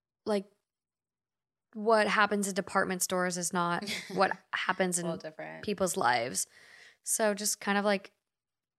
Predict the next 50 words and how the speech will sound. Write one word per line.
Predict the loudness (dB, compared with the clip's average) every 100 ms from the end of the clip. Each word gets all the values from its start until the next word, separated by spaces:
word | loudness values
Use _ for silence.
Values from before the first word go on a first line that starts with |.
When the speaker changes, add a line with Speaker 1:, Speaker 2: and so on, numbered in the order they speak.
| _
Speaker 1:
everyone | 4 4 2
needs | 2 -2 -4
to | -2
have | -2 0
better | 0 0
communication | -2 -4 0 0 0 -2
and, | -2 -4
like, | -6 -8 -20 _
a | -4
little | -4 -4
bit | -4 -4
of | -4 -10 _
empathy | -8 -8 -10 -10
in | -10
this | -8 -2
Speaker 2:
Well, | -2 -2
you | -4
know | 0
what's | 2 2
Speaker 1:
situation. | -2
Speaker 2:
interesting, | -2 -2 -4 -6
too, | -6 0
that | 0 0
we | -2
did | -8
not | -6 -6 -6 -6
touch | -6 -4 -2
on | -2 -2 -6 -14 -20 -20 _
is | -6 0
that | 4 6 6 2 -4 _ _ _ _ _ _ _ -6
she | -2 -2 -2 -2
mentioned | -2 -2 -4 -2
that | -2
her | -2
birthday | -2 -4 -2 0 2 0 -2 -4
is, | -4 -2 -4 -4 -6 -6
is | -6 -4
it | 0
actually | 0 0 -4
on | -4 -4
Christmas | -4 -6 -6 -6 -8 -8 -10 -4
or | 2 4
is |
it | 4
Speaker 1:
She, | 2
Speaker 2:
just | 0
around | -2 -4 -6
Christmas? | -10 -12 -10 2
Speaker 1:
she | 4 6
said | 6 6 6 6 6 4 2 0